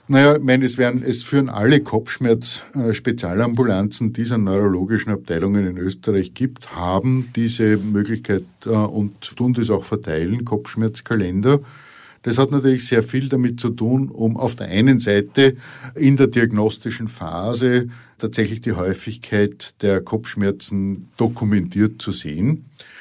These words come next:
Umgekehrt ist es natürlich auch für Betroffene, wenn sie dann zum Beispiel eine Therapie machen, ob das jetzt medikamentös oder nicht medikamentös ist,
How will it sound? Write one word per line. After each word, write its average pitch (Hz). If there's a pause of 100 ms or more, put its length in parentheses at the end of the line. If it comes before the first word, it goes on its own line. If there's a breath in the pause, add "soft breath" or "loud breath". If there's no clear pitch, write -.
(240 loud breath)
Umgekehrt 135
ist 117
es 117
natürlich 117
auch 110
für 113
Betroffene, 107
wenn 101
sie 107
dann 104
zum 107
Beispiel 95
eine 92
Therapie 95
machen, 117
ob -
das 87
jetzt -
medikamentös 92
oder 76
nicht 123
medikamentös 113
ist, 117